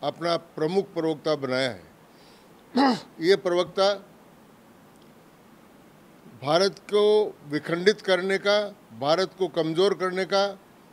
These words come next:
वक्तव्य देते हैं। दूसरी ओर पाकिस्तान को मजबूत राष्ट्र बनाकर भारत को धमकाते हैं। उनका तात्पर्य है कि विभाजनकारी प्रवृत्तियों को प्रोत्साहित करके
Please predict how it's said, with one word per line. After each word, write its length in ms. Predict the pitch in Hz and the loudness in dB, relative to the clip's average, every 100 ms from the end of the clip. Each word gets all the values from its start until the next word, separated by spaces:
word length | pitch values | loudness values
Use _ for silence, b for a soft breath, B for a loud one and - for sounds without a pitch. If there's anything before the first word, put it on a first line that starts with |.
| - | -6
वक्तव्य 420 | 135 147 196 190 | -4 -2 0 2
देते 300 | 185 180 175 | 2 0 -2
हैं। 360 | 185 180 202 196 - - - - - | -2 -2 -4 -10 -20 -20 -20 -20 -10
दूसरी 360 | 131 202 214 202 | -2 -2 -2 2
ओर 160 | 202 196 | 2 2
पाकिस्तान 760 | - 175 175 214 208 196 190 | 0 2 2 -2 0 2 0
को 360 | 170 180 151 110 - - - - | -2 -2 -2 -4 -16 -20 -18 -10
मजबूत 680 | 135 151 170 170 190 208 175 | -4 0 -2 -2 -4 -4 -2
राष्ट्र 360 | 190 202 - | 0 -2 -2
बनाकर 640 | 180 160 170 - 196 208 185 - - - - | -4 -2 -2 0 0 0 -6 -20 -20 -20 -6
भारत 360 | 131 165 175 170 | 0 2 2 0
को 100 | 180 | -2
धमकाते 520 | 143 131 151 160 151 | -2 0 2 0 -2
हैं। 240 | 117 95 - - - - 156 | -8 -10 -20 -20 -20 -18 -10
उनका 260 | 165 185 | -4 -2
तात्पर्य 680 | 180 175 170 - 202 214 190 | 2 2 2 0 2 6 6
है 260 | 165 196 185 - - - - - | 4 0 -8 -20 -20 -20 -20 -6
कि 80 | 170 | -4
विभाजनकारी 1160 | 151 120 131 139 165 175 190 196 - 175 170 196 | -2 -2 0 4 4 4 -2 -2 -4 -2 0 -2
प्रवृत्तियों 720 | - 165 165 175 165 185 185 | -2 -2 0 -2 -4 -4 -4
को 220 | - 190 | -2 -2
प्रोत्साहित 680 | - 165 170 170 196 202 202 | -2 -4 -4 0 4 4 2
करके 440 | 175 156 175 165 | -2 -2 -2 -2